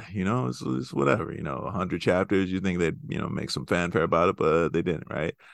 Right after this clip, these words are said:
Throw some random color pages, uh, here and there for no reason, but, you know, on the hundredth chapter where we've been like, "Yo,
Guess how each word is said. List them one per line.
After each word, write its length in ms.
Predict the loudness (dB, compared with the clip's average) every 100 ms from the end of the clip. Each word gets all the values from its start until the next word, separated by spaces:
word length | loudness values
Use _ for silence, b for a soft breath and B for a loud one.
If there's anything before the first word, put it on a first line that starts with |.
| b -2
Throw 100 | 0
some 220 | 0 -2
random 320 | -4 -2 -2 0
color 240 | 4 4
pages, 400 | 6 4 4 2
uh, 360 | 0 -2 -4 -2
here 180 | 0 0
and 120 | 2
there 100 | 2
for 100 | 2
no 120 | 2
reason, 300 | 2 0 0
but, 180 | 0 2
you 40 | 2
know, 180 | 4
on 120 | 2 2
the 80 |
hundredth 320 | 2 4 4 4
chapter 340 | 2 4 2
where 200 | 2 2
we've 120 | 2
been 120 | 2
like, 160 | -2 0
"Yo, 320 | 2 4 2